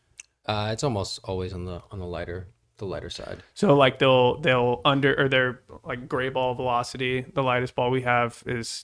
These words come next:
Speaker 2: typically lower than, uh, what the plow, like, the plyo velo calculator.
Speaker 1: Yeah, generally, because if you think of, like, there's the basic theory and, and training principles behind, like, the heavier implements is
Speaker 2: Mm-hmm.
Speaker 1: they're, they're designed to,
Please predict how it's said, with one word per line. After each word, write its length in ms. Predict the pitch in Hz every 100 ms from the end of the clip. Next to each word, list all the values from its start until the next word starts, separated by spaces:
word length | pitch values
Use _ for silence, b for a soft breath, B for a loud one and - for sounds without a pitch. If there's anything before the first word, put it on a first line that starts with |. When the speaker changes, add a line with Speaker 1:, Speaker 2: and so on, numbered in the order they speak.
| -
Speaker 2:
typically 380 | 120 120 - 127
lower 420 | 123 117 123 127
than, 440 | - 117 123 120 - _ _ _ -
uh, 440 | 123 - - - -
what 160 | 127
the 40 | 123
plow, 460 | - 123 127 123 -
like, 380 | 123 117 -
the 260 | - 62 -
plyo 240 | - -
velo 180 | 127 123
calculator. 600 | - - - 131 127 123 - -
Speaker 1:
Yeah, 220 | 170 170
generally, 340 | - 123 120
because 200 | 117 127
if 60 | 127
you 60 | 143
think 160 | 156
of, 100 | 123
like, 240 | 113 110 -
there's 220 | 104 -
the 100 | 104
basic 640 | - 104 98 101 95 - _
theory 480 | _ 107 101 98 95
and, 200 | 92 92 -
and 180 | 92 87
training 320 | 98 92 90
principles 380 | 95 90 95 -
behind, 300 | 87 92 90
like, 120 | 87
the 80 | 85
heavier 340 | 98 90 87
implements 480 | 90 90 90 85 -
is 200 | 160 131
Speaker 2:
Mm-hmm. 100 | 117
Speaker 1:
they're, 420 | 90 90 90 87 _ _
they're 100 | -
designed 360 | 104 104 104 101
to, 100 | 98